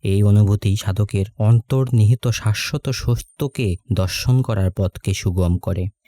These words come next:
সেই পর্বতরাজ হিমালয় বারবার হাতছানি দিয়ে ডাকছে তিনজন তাপসকে।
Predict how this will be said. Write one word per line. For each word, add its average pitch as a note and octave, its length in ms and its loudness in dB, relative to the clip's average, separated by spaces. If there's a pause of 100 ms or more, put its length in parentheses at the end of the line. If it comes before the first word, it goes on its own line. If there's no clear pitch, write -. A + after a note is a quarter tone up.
(160)
সেই D#3 300 -4
পর্বতরাজ G2 840 -2
হিমালয় G2 440 2
বারবার B2+ 640 0
হাতছানি G#2+ 580 0
দিয়ে F#2+ 180 0
ডাকছে F2+ 500 -4
তিনজন C3 600 0
তাপসকে। - 640 -6